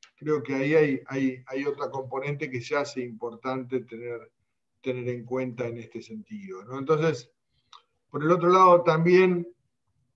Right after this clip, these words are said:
tenemos una situación en la cual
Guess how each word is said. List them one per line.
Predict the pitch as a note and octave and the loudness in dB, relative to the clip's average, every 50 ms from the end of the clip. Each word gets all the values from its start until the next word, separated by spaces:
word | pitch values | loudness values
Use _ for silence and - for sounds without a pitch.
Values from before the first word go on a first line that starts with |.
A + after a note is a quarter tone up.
| _ _ | _ _
tenemos | - D#3 D3+ E3 F3 F3 F3 E3+ E3 E3+ D#3+ - - _ - | -2 0 2 4 4 4 4 4 2 2 -2 -12 -16 _ -8
una | D#3+ E3 E3 D#3+ | -4 -2 -2 -2
situación | - E3 D3+ C3 D#3 D3+ - - F3+ F#3 F3 | -2 -4 -4 0 0 -2 0 2 0 0 2
en | E3+ D#3 | 0 0
la | C#3+ C#3 C3+ - | 0 -2 -4 -4
cual | - D#3 E3+ E3+ E3+ E3 D#3 D3+ C3+ - | -2 4 6 6 6 6 4 2 -2 -8